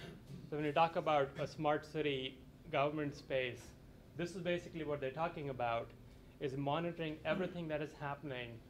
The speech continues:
around you, right? Monitoring the water all the way up to noise, noise monitoring and looking at the roads, road sensors and all those kinds of things.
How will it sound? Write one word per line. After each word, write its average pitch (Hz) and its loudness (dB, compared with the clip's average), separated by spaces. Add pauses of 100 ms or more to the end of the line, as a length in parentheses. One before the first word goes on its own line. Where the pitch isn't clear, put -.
(100)
around 135 0
you, 107 -6 (720)
right? 131 -6
Monitoring 156 -2
the 147 0
water 135 -2 (420)
all 151 2
the 151 -2
way 151 0
up 147 2
to 143 -2 (240)
noise, 156 2 (140)
noise 156 0
monitoring 143 -2
and 123 -4 (440)
looking 160 -2
at 151 -2
the 143 0
roads, 143 2 (180)
road 156 2
sensors 143 0
and 135 0
all 127 0
those 120 -2
kinds 123 -6
of 107 -10
things. - -12